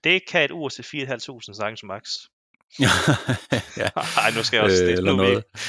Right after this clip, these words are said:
Speaker 1: ja, <laughs> nu er vi
Speaker 2: Men,
Speaker 1: ude i noget. Og bare
Speaker 2: øh,
Speaker 1: lige, øh, til dem, der ikke lige forstod den der, vi har, vi har et helt program, hvor vi snakker om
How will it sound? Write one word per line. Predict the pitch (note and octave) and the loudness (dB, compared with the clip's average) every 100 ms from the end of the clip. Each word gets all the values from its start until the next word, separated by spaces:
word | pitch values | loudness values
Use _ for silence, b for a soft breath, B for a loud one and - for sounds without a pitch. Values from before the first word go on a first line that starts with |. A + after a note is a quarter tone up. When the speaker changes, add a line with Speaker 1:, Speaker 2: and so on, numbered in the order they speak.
| B2+ C3 - | -8 -8 0
Speaker 1:
ja, | A#2 A2+ - | 2 2 0
<laughs> | - | 2
nu | D3 | 4
er | |
vi | A2+ | 6
Speaker 2:
Men, | G#2 | 4
Speaker 1:
ude | G2+ | 6
i | |
noget. | G2+ F#2+ | 6 6
Og | F#2 | 6
bare | C#3+ | 4
Speaker 2:
øh, | C#3+ | 4
Speaker 1:
lige, | C#3+ - B B _ - | 2 0 B B _ -18
øh, | - _ - E3+ D#3 D3+ | -18 _ -20 -18 -16 -6
til | C#3 | -2
dem, | D#3 | 2
der | D3+ | 2
ikke | C#3+ | 0
lige | C#3+ | -6
forstod | - C3+ | -2 0
den | C3 | 0
der, | B2 | -2
vi | B2+ | -2
har, | B2+ C3+ | 0 0
vi | C3+ | 2
har | C#3 | 0
et | C3+ | 0
helt | E3+ E3 - | -2 -4 -6
program, | B2+ C3 C3 _ - | 0 0 0 _ -12
hvor | G#2+ | -10
vi | |
snakker | G#2+ G#2 G#2+ | -8 -8 -8
om | G#2+ | -8